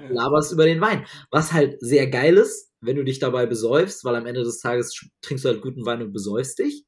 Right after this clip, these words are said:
Speaker 1: Mhm.
Speaker 2: Aber was halt sehr scheiße ist, wenn du nicht <laughs> trinken kannst.
Speaker 1: <laughs>
Speaker 2: Die ganze Zeit.
Speaker 1: Ja, true.
Speaker 2: Es würde es bisschen mit so einem, so einem, so einem unangenehmen Kaffeekränzchen bei den Großeltern.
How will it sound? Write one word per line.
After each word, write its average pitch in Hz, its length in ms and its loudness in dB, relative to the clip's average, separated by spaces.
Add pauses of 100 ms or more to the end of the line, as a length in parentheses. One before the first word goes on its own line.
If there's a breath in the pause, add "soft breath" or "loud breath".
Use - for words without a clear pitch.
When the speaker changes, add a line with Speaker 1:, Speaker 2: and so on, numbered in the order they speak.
Speaker 1:
Mhm. 127 400 -10 (200)
Speaker 2:
Aber 143 200 2
was 160 160 2
halt 165 160 0
sehr 156 180 2
scheiße 262 540 2
ist, 202 220 2
wenn 165 140 0
du 156 40 4
nicht - 260 -2
<laughs> - 20 -4
trinken - 460 -2
kannst. - 520 -8
Speaker 1:
<laughs> - 1080 -10
Speaker 2:
Die 139 200 -4
ganze 165 340 2
Zeit. 185 220 0
Speaker 1:
Ja, - 60 -20
true. 151 380 -4 (320 loud breath)
Speaker 2:
Es - 140 -12
würde 202 180 10
es - 140 0
bisschen 214 280 0
mit 196 120 4
so 190 100 4
einem, 165 260 -8
so 151 120 -6
einem, 147 220 -8 (140)
so 139 180 -8
einem 156 140 -16
unangenehmen 214 720 0
Kaffeekränzchen 185 800 0
bei 151 100 2
den 143 160 0
Großeltern. 90 680 -6